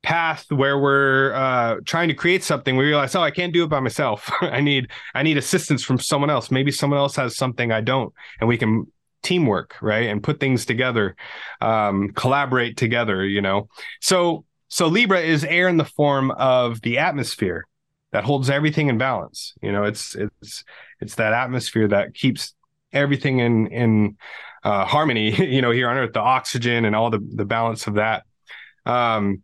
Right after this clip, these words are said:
so it's like the, the air we breathe, you know, and the, the breath of life that we, we all share that as well, right? We're all breathing the same air when we're, you know, as a human, we're all breathing the same shared air.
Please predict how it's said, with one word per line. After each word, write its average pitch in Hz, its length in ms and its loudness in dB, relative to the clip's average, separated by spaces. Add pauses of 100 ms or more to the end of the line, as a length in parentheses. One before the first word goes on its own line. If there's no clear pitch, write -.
so 156 120 0
it's 151 120 -2
like 156 200 -2
the, 135 200 2 (120)
the 139 340 0
air 165 200 2
we 151 160 4
breathe, 107 420 -2 (120)
you 117 140 -2
know, 110 220 2
and 110 180 4
the, 101 240 2
the 120 120 -2
breath 127 360 -2
of 117 120 -2
life 113 340 0
that 104 180 0
we, 101 260 -4 (140)
we 120 100 2
all 120 140 4
share 175 380 0
that 107 200 0
as 107 160 -2
well, 127 240 2
right? 101 160 -2
We're 113 100 -2
all 123 100 2
breathing 117 380 2
the 98 60 0
same 107 320 -2
air 110 180 2
when 95 120 -2
we're, 92 240 -4 (580)
you 107 100 0
know, 98 320 0 (220)
as 104 220 -2
a 101 40 -2
human, 104 360 0
we're 101 120 4
all 117 120 2
breathing 117 400 2
the 98 80 0
same 113 580 -2 (280)
shared 113 680 0
air. 110 840 -2